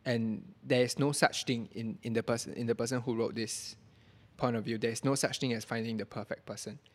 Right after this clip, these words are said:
And it isn't about h-, living some happily ever after fairy tale. It's about finding someone you are willing to work for and who is willing to work for you. It's simple,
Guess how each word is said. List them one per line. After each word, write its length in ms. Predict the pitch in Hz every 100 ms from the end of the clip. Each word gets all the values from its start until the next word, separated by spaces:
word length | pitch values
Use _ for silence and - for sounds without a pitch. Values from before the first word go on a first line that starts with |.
| _ _ _ _ _
And 100 | 131
it 80 | 143
isn't 240 | 147 190
about 240 | 170 127 -
h-, 200 | - -
living 360 | 143 143 156 160
some 280 | 160 147
happily 420 | 139 160 - 156 135
ever 220 | 120 127
after 300 | 120 - 120
fairy 340 | - 117 110
tale. 260 | 107 - 147 - _ _ _ _ - - - _
It's 140 | 143 -
about 180 | 139 -
finding 380 | 156 156 190
someone 400 | - 165 147 147
you 100 | 139
are 60 | 117
willing 320 | 120 117 131
to 100 | -
work 240 | 113 113 -
for 220 | 131 202 - _ _ _ _ _ _ _ - _
and 140 | 131 123
who 200 | - 135
is 220 | 123 -
willing 280 | 120 117 120
to 120 | 120
work 180 | 113 -
for 200 | - 110
you. 180 | 110 107 _ _ _ _ _ _ _ _ _ _ _ _ _ _ - -
It's 160 | 123
simple, 540 | - 135 131 135 196